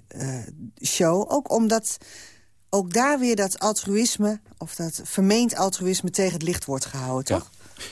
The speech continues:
Speaker 2: Zeker. Ik, eh, de hoofdpersoon is er door, is er door gefascineerd geraakt. En ik, ik zelf had dat ook. Ik, eh, ik vond, ik vond het echt heel goed gedaan.
Speaker 1: Om dat
Speaker 2: Maar
Speaker 1: spel weer tussen
Speaker 2: om dat, om, om dat, om dat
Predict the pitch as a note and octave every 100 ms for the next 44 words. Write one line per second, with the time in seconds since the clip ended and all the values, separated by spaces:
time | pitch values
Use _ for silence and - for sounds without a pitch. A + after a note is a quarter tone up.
0 | - - D3 A#2 G2 G#2+ A2 A#2+ A2+ A2
1 | A2 - - - - - - A#2 C3+ B2+
2 | - C3 A#2+ A2+ A#2 A2 - G#2 - -
3 | - - A2 A#2 G2 - G#2+ - G#2+ A2+
4 | - G#2+ G#2 A#2 - - B2+ C3 G#2+ -
5 | G#2+ F2+ - C#3 C#3+ - A2 A2+ A2+ G#2
6 | G2+ - A2+ G#2+ A2+ - A#2 A#2 - C3+
7 | A2+ A#2+ - G2+ G2+ C3+ E3+ - - -
8 | - - - G#3 G3+ F#3+ - G#3 G3+ F#3+
9 | F3+ F#3 - C#3 C#3 C#3 C#3+ C#3+ C#3+